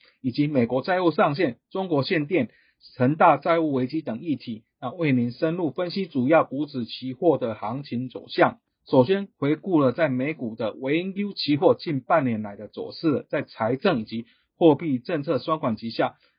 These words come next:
美股在五到八月是震荡走高，而维N Q期货甚至是屡创新高的状况。不过在九月中旬之后呢，美国债务面临违约的风险，那 Fed 预计在十一月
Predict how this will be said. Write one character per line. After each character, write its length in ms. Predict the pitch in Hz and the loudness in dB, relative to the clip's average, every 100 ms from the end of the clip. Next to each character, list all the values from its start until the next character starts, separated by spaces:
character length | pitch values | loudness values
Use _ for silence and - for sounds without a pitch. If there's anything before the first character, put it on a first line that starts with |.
| - | -4
美 180 | 143 190 | 0 2
股 180 | 156 | 2
在 260 | 120 156 131 | 4 2 2
五 200 | - 117 | -2 -10
到 220 | 117 143 | -2 -2
八 320 | 113 135 127 | 0 -2 0
月 180 | 131 131 | 0 -4
是 140 | 107 113 | -6 -8
震 320 | - 156 120 | -2 0 0
荡 240 | 147 117 | -2 -4
走 180 | 117 110 | -6 -10
高， 220 | - 127 | -4 -4
而 180 | 123 175 | -2 -4
维 240 | 170 151 | 0 2
N 80 | 180 | 2
Q 120 | 196 | 0
期 180 | 180 165 | -2 -2
货 320 | 165 180 147 _ _ | -2 0 -2 _ _
甚 220 | _ 202 165 | _ -2 0
至 140 | 156 | -2
是 120 | 151 | -4
屡 160 | 120 104 | -4 -6
创 260 | - 156 | -2 -2
新 200 | 113 143 | -2 -6
高 180 | 143 147 | -4 -2
的 120 | 139 | -2
状 200 | 110 151 | -2 -4
况。 260 | 120 143 107 _ - _ | -2 -2 -2 _ -20 _
不 100 | - | -8
过 140 | 131 156 | 0 2
在 200 | 156 131 - 131 | 2 -2 -6 -4
九 180 | 131 143 | 0 2
月 160 | 170 | 2
中 220 | 151 175 | 2 -4
旬 180 | - 117 | -2 -4
之 160 | 113 143 | -4 -4
后 180 | 143 123 | -2 -2
呢， 180 | 110 107 _ _ | -4 -8 _ _
美 160 | - 127 | 0 2
国 120 | 131 | 2
债 180 | 151 208 | 4 6
务 240 | 208 175 - | 6 2 2
面 200 | 226 170 | 4 6
临 160 | 123 117 | 4 0
违 160 | 131 135 | -4 0
约 200 | 156 160 | 2 2
的 120 | 131 | -2
风 240 | 147 147 | -4 -8
险， 240 | 143 120 - _ | -6 -10 -14 _
那 160 | - 123 _ - | -12 -12 _ 4
Fed 400 | 208 123 113 - | 6 6 4 -6
预 160 | 208 156 | -6 -6
计 280 | 170 123 - | -2 -4 0
在 100 | - | -2
十 200 | - 131 | -2 -2
一 20 | |
月 280 | 143 156 123 | 2 2 2